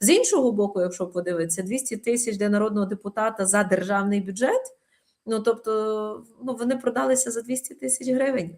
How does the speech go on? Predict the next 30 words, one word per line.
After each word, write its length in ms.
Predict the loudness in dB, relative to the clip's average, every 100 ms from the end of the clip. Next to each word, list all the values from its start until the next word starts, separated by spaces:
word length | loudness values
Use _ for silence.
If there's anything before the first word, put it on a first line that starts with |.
| _
продали 380 | -2 0 2 2
совість, 540 | 2 0 0 -4 -8
продали 380 | -6 -2 0 0
душу. 380 | -4 -8 -8 -8
Ну, 140 | -6 0
ну, 200 | 2 4
так 200 | 4 6
дешево 500 | 4 4 2 0 0
коштують 840 | 0 0 -2 -6 -4 -4 -4 -4
окремі 380 | -2 2 2 0
депутати. 640 | -4 -10 -10 -10 -10 -10 -14 -16 -4 4
Я 120 | 6
ще 280 | 6 6 6
раз 220 | 4 2
наголошу, 580 | -2 -2 -4 -4 -6 -8 -16 -20 -4
а, 220 | 4 6
Європейська 500 | 6 4 4 4 4
Солідарність 520 | 4 4 4 2 0
голосувала 520 | 0 -2 -2 0 2 0
проти 920 | -2 0 4 4 4 4 2 2 -2
цього 300 | -4 0 0
державного 540 | -2 -2 -2 -2 -4 -4
бюджету, 420 | -4 0 0 2
але 120 | 2
що 220 | 0 -2
більше, 400 | 0 2 0 -2
кошти, 380 | 0 2 2 0
які 180 | -4 -4
виділялися 720 | -4 0 0 2 2 0 -2
на 380 | 0 0 0 -4